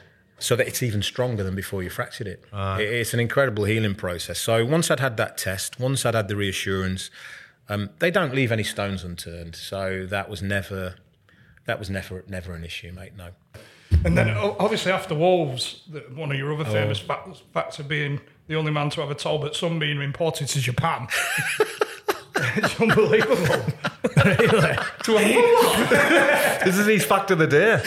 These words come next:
Speaker 3: Oh.
Speaker 1: <laughs> Yeah, yeah. Do you, do you need my help? <laughs> It's a lie, people. It's a lie. <laughs>
Speaker 3: Where did the move come from?
Speaker 1: I'll tell you where it came from.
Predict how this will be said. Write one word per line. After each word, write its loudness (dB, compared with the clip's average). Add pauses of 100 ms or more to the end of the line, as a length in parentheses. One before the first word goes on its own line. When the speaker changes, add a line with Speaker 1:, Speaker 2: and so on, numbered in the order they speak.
(140)
Speaker 3:
Oh. 4
Speaker 1:
<laughs> 6
Yeah, 6 (240)
yeah. 2 (360)
Do 4
you, 4
do -12
you 4
need -2
my 4
help? -2
<laughs> -8
It's 0
a 4
lie, -2
people. -8
It's -8
a -4
lie. -6
<laughs> 2 (500)
Speaker 3:
Where 0
did 0
the 2
move 2
come -4
from? -8 (640)
Speaker 1:
I'll -10
tell -2
you 2
where 6
it -2
came 0
from. -4